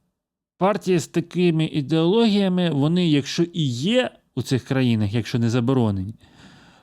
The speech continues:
то, як правило, не набирають дуже великої популярності.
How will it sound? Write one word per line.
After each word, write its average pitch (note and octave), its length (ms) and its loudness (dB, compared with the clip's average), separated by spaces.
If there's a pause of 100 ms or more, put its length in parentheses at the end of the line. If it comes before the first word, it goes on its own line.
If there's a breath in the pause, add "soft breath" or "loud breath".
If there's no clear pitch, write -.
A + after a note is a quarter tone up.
(100)
то, F3+ 100 -2
як F#3 160 0
правило, A#3 360 2
не D#3+ 100 0
набирають E3 500 0
дуже D#3+ 240 2
великої D3 640 -2 (400)
популярності. A#2 800 -4